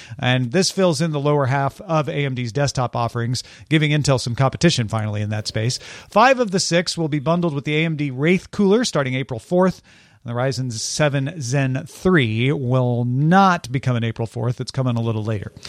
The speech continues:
A M D also announced it's gonna ship code to motherboard makers to support Ryzen five thousand processors on its older three hundred series chipsets.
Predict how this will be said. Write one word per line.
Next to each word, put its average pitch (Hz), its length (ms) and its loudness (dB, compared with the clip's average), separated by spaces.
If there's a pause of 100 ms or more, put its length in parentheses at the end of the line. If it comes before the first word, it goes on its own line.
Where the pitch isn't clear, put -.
(220)
A 196 60 -2
M 220 160 4
D 208 140 4
also 202 280 4
announced 185 300 -2
it's 156 100 -6
gonna 175 160 0
ship - 320 -2
code 190 300 4
to 160 80 0
motherboard 160 460 0
makers 147 320 -2
to 160 120 -6
support 160 380 -2
Ryzen 156 440 0
five 269 560 -2
thousand 107 440 -6
processors 123 800 -2 (260)
on 170 140 4
its 160 120 0
older 214 440 4
three 214 240 -2
hundred 208 320 0
series 226 240 -2
chipsets. - 540 -2